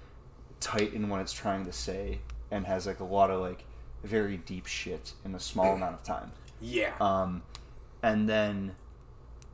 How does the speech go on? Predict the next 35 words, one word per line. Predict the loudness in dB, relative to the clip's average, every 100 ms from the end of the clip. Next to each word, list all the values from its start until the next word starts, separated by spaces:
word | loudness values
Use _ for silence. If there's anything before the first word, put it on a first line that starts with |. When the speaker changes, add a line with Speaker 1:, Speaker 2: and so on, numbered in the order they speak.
| -8 4
Speaker 1:
upon | 4 6 4 6 4 0
this, | 0 -2 0
and | 4 8
I | 8
didn't | 6 4
really | 2 2
feel, | 4 4
I |
felt | 6 6
like | 6
the | 0
first | -4 2
time | 4
I |
watched | 6 4 4
it, | 0
I |
was | 0
like, | -2
I | 0 0
enjoyed | 0 -2 0 0
it | 0
for | -4
sure, | -6 -4 -2 -2 -4 -14 -10
and | -4
I | -2
really | -2 -2 -2
appreciated | -4 -6 -6 -4 -4 -4
a | -4
lot | -2 -2
of | -4
the, | -4
uh, | -4 -4
the | -6 -10
visual | -8 -6 -4 -4 -4